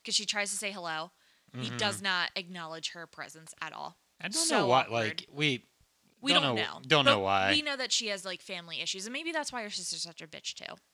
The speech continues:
Speaker 2: We don't see, we, we never see a mom.
Speaker 1: You, you don't see the mom, and I wonder if the mom died.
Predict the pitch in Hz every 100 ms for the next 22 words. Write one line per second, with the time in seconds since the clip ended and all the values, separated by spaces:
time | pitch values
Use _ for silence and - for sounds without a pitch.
0 | - 135 160 - 143 120 135 127 127 160
1 | 147 - 117 95 104 104 104 104 104 -
2 | 233 247 226 247 302 311 240 196 170 170
3 | 180 - - - - 240 233 226 247 262
4 | - - 196 180 180 160 151 151 208 233